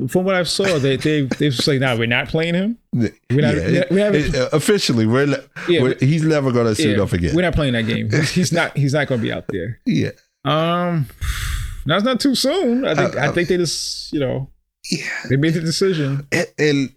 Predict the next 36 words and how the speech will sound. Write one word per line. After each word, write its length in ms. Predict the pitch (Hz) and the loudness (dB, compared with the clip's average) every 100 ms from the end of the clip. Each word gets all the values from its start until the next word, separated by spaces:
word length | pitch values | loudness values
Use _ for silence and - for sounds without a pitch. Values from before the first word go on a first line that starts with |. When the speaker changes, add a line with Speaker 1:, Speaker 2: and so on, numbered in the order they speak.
| - | -12
Speaker 2:
and, 100 | 156 - _ _ _ _ - - - - _ _ _ _ _ _ _ _ _ _ _ _ _ _ _ | -12 -12 _ _ _ _ -10 -10 -10 -16 _ _ _ _ _ _ _ _ _ _ _ _ _ _ _
yeah, 120 | 113 117 | 0 0
it 60 | |
might 200 | 135 147 | -2 -2
be 100 | 123 107 | -2 -2
too 200 | - 82 | -2 -4
soon. 340 | - - 64 - | -6 -8 -12 -8
It 80 | 127 | -2
might 220 | 120 85 | 0 0
be 100 | 76 | -4
too 200 | - - | -6 -8
soon, 240 | - 65 | -10 -10
'cause 200 | - 101 - - - | -4 -4 -4 -14 0
I 60 | 135 | 2
wanna 240 | 160 - | 2 0
talk 280 | - 120 98 | 0 -2 0
about 240 | 85 80 - | 0 -2 -2
the 240 | 104 82 71 | -4 -4 -4
case 480 | - 107 92 82 | -2 0 0 -2
and, 220 | 90 80 69 | -2 -2 -4
and, 220 | 76 78 | -4 -2
Speaker 1:
Oh, 160 | 143 123 | -2 -2
yeah. 160 | - | -2
Speaker 2:
and 160 | 101 85 | 0 2
his, 300 | 101 87 - 92 | 0 0 -4 0
his 360 | 101 92 - | 0 0 0
likelihood 840 | 95 90 95 98 98 101 92 98 | 0 2 0 0 0 0 2 0
of, 200 | 92 87 - | 0 -2 -2
uh, 180 | 82 - | -2 0
of 240 | 85 78 - _ _ - - | -2 -2 -6 _ _ -20 -4
having 340 | 104 104 120 107 | 0 2 2 2
an 100 | 104 | 0
N 140 | 113 113 | 0 0
F 140 | 104 | 2
L 200 | 107 107 | 0 0
c-, 140 | - | -4